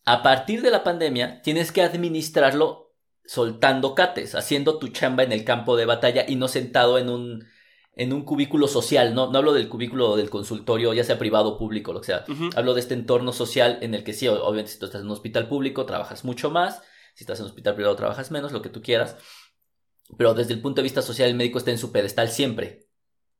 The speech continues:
Speaker 1: Rara vez se va a mover. Pero hoy sí lo movieron.
Speaker 2: Sí, claro.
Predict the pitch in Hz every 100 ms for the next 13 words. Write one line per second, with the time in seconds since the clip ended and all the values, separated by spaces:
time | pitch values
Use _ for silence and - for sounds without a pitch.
0 | _ _ - 127 131 127 123 123 113 110
1 | 110 110 - _ _ _ _ _ _ _
2 | 131 127 143 165 143 139 143 147 110 110
3 | 110 - 143 139 127 113